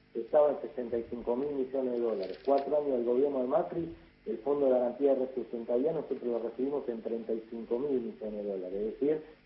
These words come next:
en solamente cuatro años devalorizamos el Fondo de Garantía de Sustentabilidad en treinta mil millones de dólares.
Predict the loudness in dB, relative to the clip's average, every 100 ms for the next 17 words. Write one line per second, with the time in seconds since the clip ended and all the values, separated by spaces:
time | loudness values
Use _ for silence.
0 | _ -12 0 6 8 6 4 4 6 6
1 | 8 6 6 4 4 4 4 2 0 2
2 | 2 -2 -2 -2 0 2 2 0 -2 -2
3 | -2 -6 -6 -2 0 0 0 -4 -4 -4
4 | -4 -4 -6 -6 -8 -4 0 0 0 -6